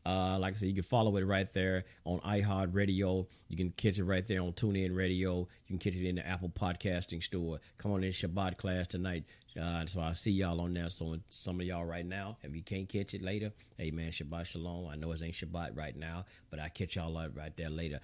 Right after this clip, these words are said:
Man, this is your elder, Ariel Yahweh Yasha Allah. Man, hey, Christians,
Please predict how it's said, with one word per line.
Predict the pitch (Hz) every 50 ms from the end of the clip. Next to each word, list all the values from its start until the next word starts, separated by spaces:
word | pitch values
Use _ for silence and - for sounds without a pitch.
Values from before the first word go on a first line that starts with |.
| - - -
Man, | 95 87 85
this | 87 92 95 95
is | 87
your | 82 65 60 87 92
elder, | 87 82 85
Ariel | 55 62 85 87 90 87 87 82
Yahweh | 80 78 82 90 87 82 80 80 80 76
Yasha | 76 73 76 78 85 - -
Allah. | 78 92 95 90 85 - - - - -
Man, | - 104 120 117 101 90
hey, | 107 127 113 95 80 69 -
Christians, | - - 160 131 - - 76 65 57 - -